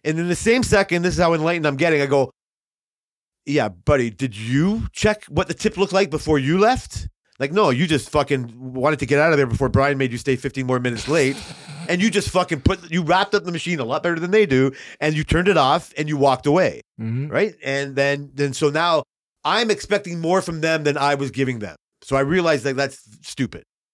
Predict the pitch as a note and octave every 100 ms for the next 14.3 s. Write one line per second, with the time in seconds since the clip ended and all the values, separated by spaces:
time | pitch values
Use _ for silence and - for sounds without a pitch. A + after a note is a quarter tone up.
0 | _ _ - A#2+ A#2 G#2+ C3+ A#2+ A2+ G#2
1 | - A2 - F#2 D2+ - _ _ _ -
2 | A2 A2 G#2 - A2+ A#2 A2 A#2+ A#2+ A#2
3 | A#2+ A2+ G2+ G#2+ A#2+ B2+ E3 F3 E3 E3
4 | D#3+ E3 D3+ C#3 C#3+ C3 _ _ _ _
5 | B2 B2+ C3+ C3 C#3+ D#3 E3 D#3 A#2+ A#2
6 | - _ - A#2+ A#2+ C#3+ B2+ A#2+ G#2 D#3+
7 | D#3+ D3 D3+ C3 B2 A#2 G3+ F#3 A3 G3+
8 | G#3+ C#3+ C#3 D3 E3 D#3 D3+ D3+ - -
9 | - D3 A#2+ G#2+ G2+ F#2+ A#2+ B2+ C#3 F3+
10 | F#3 F#3 C#3+ E3+ E3+ E3 - _ - -
11 | F#3 A#3 G3+ G3 F3 F3 F3 D#3 E3 C3+
12 | C#3 D3+ C#3+ C3+ A#2 - _ _ _ _
13 | _ _ _ _ _ _ _ - C3+ C3+
14 | C#3 D3 D3